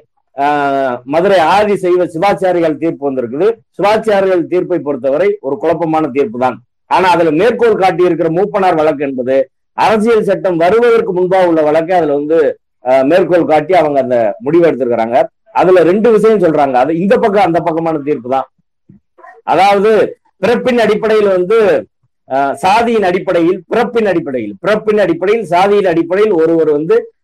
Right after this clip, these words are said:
தனி உரிமை கோர முடியாது. அதே சமயம் கோயிலின் ஆகமம், பழக்கம், வழக்கம், மரபு இதை வந்து மீறி வந்து நியமனம் இருக்கக்கூடாது. ஏற்கனவே எப்படி நியமனம் இருந்துச்சோ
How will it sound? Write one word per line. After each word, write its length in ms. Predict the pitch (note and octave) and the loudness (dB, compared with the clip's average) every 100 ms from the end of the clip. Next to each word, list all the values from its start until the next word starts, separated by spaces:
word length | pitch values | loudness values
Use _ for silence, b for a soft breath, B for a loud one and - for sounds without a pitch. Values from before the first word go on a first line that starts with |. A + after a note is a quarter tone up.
| - | -4
தனி 240 | E3 A3+ | 0 2
உரிமை 360 | G#3+ F3+ F3+ F#3+ | 4 4 2 0
கோர 260 | D#3 D#3+ | 2 0
முடியாது. 640 | D3+ C3+ D#3 C3+ A2 A#2+ F2+ _ _ _ _ _ | 0 0 2 2 2 -2 -4 _ _ _ _ _
அதே 300 | A#2+ F#3+ A#3+ | -2 2 2
சமயம் 580 | G#3 F3 D#3 D3+ C#3 - _ _ | 2 0 0 -2 -4 -8 _ _
கோயிலின் 680 | F3 D#4 A3+ A3 G#3 F#3+ - | 0 2 2 2 2 -2 -6
ஆகமம், 720 | - C#3+ G3+ F3+ F#3+ F#3 F3+ - _ | -2 0 2 0 0 0 -4 -10 _
பழக்கம், 640 | D3 F#3 F#3+ - F#3+ F#3 | 0 0 0 -2 -4 -2
வழக்கம், 540 | D#3 E3+ F#3 F3+ F#3 D#3 | 0 2 0 0 -2 0
மரபு 600 | D#3 F#3 E3 E3 D3 - | 0 2 2 0 0 -2
இதை 260 | E3 F3+ F3 | 0 2 2
வந்து 240 | E3+ G3+ | 2 0
மீறி 360 | E3 F3+ G3+ F#3 | 2 2 4 2
வந்து 300 | D#3 E3+ A3+ | 0 -2 0
நியமனம் 400 | F#3 F3 D#3 C#3 | 2 2 0 -2
இருக்கக்கூடாது. 640 | A#2 A#2 G2+ F#2+ G2 G2+ _ _ _ | -4 -6 -6 -8 -6 -10 _ _ _
ஏற்கனவே 500 | A2+ D#3+ - E3 F3+ | 0 0 0 0 2
எப்படி 260 | F#3 E3 D#3 | 0 0 -2
நியமனம் 480 | D3+ D#3 D#3 C#3+ B2+ | 0 2 0 0 -2
இருந்துச்சோ 340 | A#2+ A#2+ | -4 -2